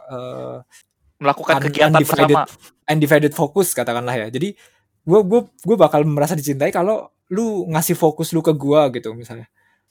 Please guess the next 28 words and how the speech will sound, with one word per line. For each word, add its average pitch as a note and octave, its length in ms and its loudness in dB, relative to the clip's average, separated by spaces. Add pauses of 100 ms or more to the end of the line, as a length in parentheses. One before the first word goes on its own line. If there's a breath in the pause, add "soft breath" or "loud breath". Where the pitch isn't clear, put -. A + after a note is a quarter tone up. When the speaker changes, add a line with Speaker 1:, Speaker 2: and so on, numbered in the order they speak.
(160)
Speaker 1:
Ya D3+ 100 2
da-, C#3+ 240 2
ya D3 280 4
pokoknya D3+ 360 0
itulah, E3+ 300 2
itu E3 340 -4 (120)
terlalu C3+ 340 2
mendalam. C3 400 0 (140)
Gue C3 200 -6
nggak A#2+ 200 -4
mau A#2 440 -10
menjelasin A#2 420 -10
terlalu A#2 300 -8
mendalam. B2 320 -8 (460 soft breath)
Tapi G#3+ 260 -2
yang D#3+ 80 4
jelas C3+ 480 -2 (260)
po-, D#3+ 160 6
poinnya F3 300 6
bagus E3 340 4
bahwa B2 380 2
bahasa, B2 560 -2
bahasa A#2+ 280 -6
cinta A#2+ 300 -6
ini C3+ 140 -2
punya C#3 320 -8
dialeknya A2+ 480 -4
masing-masing. A#2+ 720 -12